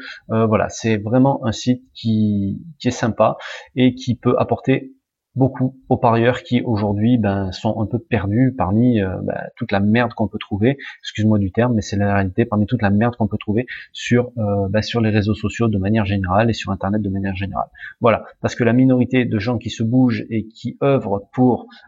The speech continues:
euh, ben, pour aider les parieurs, on n'est pas nombreux, donc,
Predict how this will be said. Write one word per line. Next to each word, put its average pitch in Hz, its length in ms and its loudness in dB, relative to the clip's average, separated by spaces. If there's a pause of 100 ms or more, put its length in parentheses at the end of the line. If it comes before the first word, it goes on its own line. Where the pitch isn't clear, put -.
(120)
euh, 104 300 0
ben, 101 140 -2
pour - 260 -12
aider 127 260 4
les 113 100 0
parieurs, 113 480 0 (120)
on 110 120 -2
n'est 104 120 0
pas 143 140 4
nombreux, 120 400 0 (440)
donc, 127 280 2